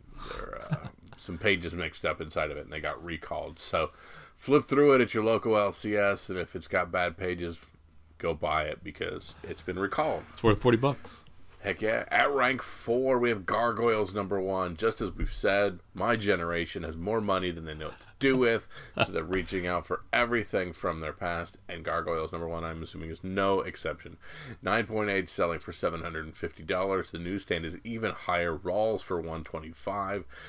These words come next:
Speaker 1: A year ago, uh, nine point eight was only a hundred twenty-five dollars. It doesn't matter.
Speaker 2: I remember this. Oh my
Speaker 1: Yeah.
Speaker 2: goodness. You
Speaker 1: Yeah.
Speaker 2: probably have these, don't you?
Speaker 1: I probably do, because I liked Gargoyles.
Speaker 2: Yeah.
Speaker 1: Somebody, Dave Filoni,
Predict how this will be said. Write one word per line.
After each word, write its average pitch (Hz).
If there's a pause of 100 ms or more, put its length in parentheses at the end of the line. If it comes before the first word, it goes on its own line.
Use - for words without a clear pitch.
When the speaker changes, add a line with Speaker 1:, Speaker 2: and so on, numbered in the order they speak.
(160)
Speaker 1:
A -
year 110
ago, 87 (100)
uh, 80 (200)
nine 98
point 90
eight 85
was 85
only 87
a 82
hundred 87
twenty-five 82
dollars. 82
It - (160)
doesn't 117
matter. 87 (240)
Speaker 2:
I 135
remember 101
this. 87
Oh 131
my 90
Speaker 1:
Yeah. 90
Speaker 2:
goodness. 95 (920)
You 113
Speaker 1:
Yeah. -
Speaker 2:
probably 196
have 180
these, -
don't 135
you? 120
Speaker 1:
I 92
probably 85
do, 69 (140)
because 82
I 80
liked 82
Gargoyles. 82
Speaker 2:
Yeah. 151 (1500)
Speaker 1:
Somebody, 127
Dave 135
Filoni, 101